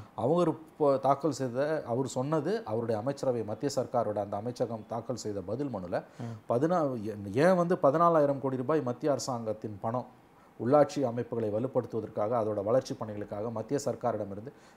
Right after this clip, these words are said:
Speaker 1: தமிழக அரசுக்கு ஏன் நாங்க கொடுக்கலன்னா, லோக்கல் பாடி எலெக்ஷன்ஸ் அவங்க நடத்தி முடிச்சாதான் இந்த பணத்தை கொடுக்க முடியும். அதுதான்
Speaker 2: ம்.
Speaker 1: அரசியல் சாசன விதி, கிராம பஞ்சாயத்து ஆக்ட்,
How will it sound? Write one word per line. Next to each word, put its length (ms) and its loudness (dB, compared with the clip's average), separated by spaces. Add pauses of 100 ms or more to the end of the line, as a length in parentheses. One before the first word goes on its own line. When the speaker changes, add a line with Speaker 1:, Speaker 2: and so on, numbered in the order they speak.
Speaker 1:
தமிழக 320 2
அரசுக்கு 340 0
ஏன் 100 0
நாங்க 220 -4 (100)
கொடுக்கலன்னா, 440 -6 (440)
லோக்கல் 300 8
பாடி 240 10
எலெக்ஷன்ஸ் 360 2
அவங்க 180 -4
நடத்தி 280 -4
முடிச்சாதான் 440 0
இந்த 140 -2
பணத்தை 320 -4
கொடுக்க 240 -10
முடியும். 240 -10 (120)
அதுதான் 240 -2
Speaker 2:
ம். 40 0
Speaker 1:
அரசியல் 360 0
சாசன 340 -4
விதி, 280 -6 (340)
கிராம 300 2
பஞ்சாயத்து 460 0
ஆக்ட், 280 -2